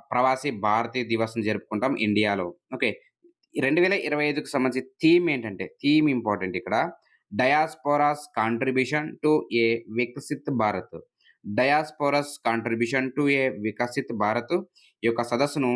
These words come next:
ఫస్ట్ టైమ్ ఎప్పుడు నిర్వహిస్తున్నారంటే, రెండు వేల మూడు నుండి నిర్వహిస్తున్నారు. ఈ యొక్క తెలుసు కదా మనకు ఎందుకు నిర్వహిస్తున్నాం అనేది, పంతొమ్మిది వందల పదహైదు జనవరి తొమ్మిదిన మహాత్మా గాంధీ సౌత్ ఆఫ్రికా నుండి భారతదేశానికి వచ్చిన సందర్భంగా నిర్వహిస్తున్నారు. అయితే, so ఇక్కడ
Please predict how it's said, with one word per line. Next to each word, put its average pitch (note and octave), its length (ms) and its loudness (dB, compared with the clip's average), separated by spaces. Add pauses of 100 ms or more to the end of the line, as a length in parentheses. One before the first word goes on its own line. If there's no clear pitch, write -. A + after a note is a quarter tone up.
ఫస్ట్ A2+ 260 -4
టైమ్ C3 180 2
ఎప్పుడు B2 240 -2
నిర్వహిస్తున్నారంటే, A#2 680 0
రెండు G#2+ 220 -2
వేల A2+ 140 0 (200)
మూడు A2+ 220 4
నుండి A#2 240 0
నిర్వహిస్తున్నారు. A2 580 -2 (540)
ఈ A#2 40 0
యొక్క A#2 140 0 (460)
తెలుసు B2 220 -2
కదా C#3 200 2
మనకు A#2+ 240 0
ఎందుకు A2+ 260 -2
నిర్వహిస్తున్నాం A#2 440 0
అనేది, A#2+ 240 0
పంతొమ్మిది A2+ 240 0
వందల A2 160 0 (180)
పదహైదు A2+ 300 0 (100)
జనవరి G#2+ 380 -2
తొమ్మిదిన G#2 280 -4 (440)
మహాత్మా C3 360 0
గాంధీ A#2+ 280 -2
సౌత్ A2+ 280 0
ఆఫ్రికా A2 360 -2
నుండి A2+ 140 -2 (120)
భారతదేశానికి G#2 540 -4
వచ్చిన G2+ 260 -12
సందర్భంగా G#2+ 500 -2 (460)
నిర్వహిస్తున్నారు. A2+ 600 0 (200)
అయితే, B2+ 200 0 (2250)
so - 100 -12
ఇక్కడ C#3 160 2